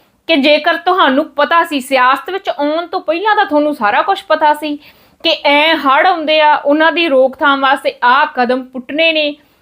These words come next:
ਤੇ ਫਿਰ ਜਦੋਂ ਤੁਸੀਂ ਸੱਤਾ ਦੀ ਕੁਰਸੀ ਤੇ ਬੈਠ ਚੁੱਕੇ ਹੋ, ਹੁਣ ਤੁਹਾਡੇ ਹੱਥ ਉਹ ਪਾਵਰ ਆ ਗਈ ਹੈ, ਜਿਹੜੇ ਸਵਾਲ ਤੁਸੀਂ ਦੂਜੀਆਂ ਸਰਕਾਰਾਂ ਤੇ ਉਠਾਉਂਦੇ ਸੀ,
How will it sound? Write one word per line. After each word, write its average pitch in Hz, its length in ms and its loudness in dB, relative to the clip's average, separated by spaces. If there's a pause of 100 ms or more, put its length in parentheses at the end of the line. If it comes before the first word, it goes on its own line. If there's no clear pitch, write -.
(200)
ਤੇ 320 60 -2
ਫਿਰ 311 180 0
ਜਦੋਂ 330 240 2
ਤੁਸੀਂ 320 260 -4
ਸੱਤਾ 294 380 0
ਦੀ 349 140 -2
ਕੁਰਸੀ 269 480 -2
ਤੇ 392 100 -2
ਬੈਠ 277 340 0
ਚੁੱਕੇ 254 260 -4
ਹੋ, 240 180 0
ਹੁਣ 285 180 2
ਤੁਹਾਡੇ 269 340 2
ਹੱਥ 285 280 -2
ਉਹ 277 320 0
ਪਾਵਰ 285 340 2
ਆ 349 160 2
ਗਈ 285 180 -2
ਹੈ, 311 60 2
ਜਿਹੜੇ 311 300 -2
ਸਵਾਲ 254 300 -2
ਤੁਸੀਂ 254 220 -10
ਦੂਜੀਆਂ 247 380 -4
ਸਰਕਾਰਾਂ 240 520 0
ਤੇ 349 180 0
ਉਠਾਉਂਦੇ 240 440 -2
ਸੀ, 262 300 -8